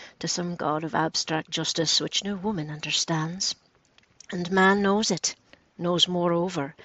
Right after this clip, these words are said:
that the women that God gave him must command but not govern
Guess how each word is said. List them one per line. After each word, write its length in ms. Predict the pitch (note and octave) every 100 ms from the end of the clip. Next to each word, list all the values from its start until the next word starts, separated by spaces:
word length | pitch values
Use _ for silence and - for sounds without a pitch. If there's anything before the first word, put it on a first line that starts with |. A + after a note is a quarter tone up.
| - - -
that 140 | D#3+
the 100 | E3+
women 380 | D#3 G3 D#3 D3
that 180 | D#3 -
God 320 | E3+ G3+ G#3
gave 300 | G#3 A#3+ B3+
him 260 | F#3 D#3 E3 _ _ _ _
must 220 | - D3 -
command 560 | E3 D#3+ F3+ E3 D#3
but 100 | F#3+
not 220 | B3+ D#4 -
govern 420 | E4 G#3 -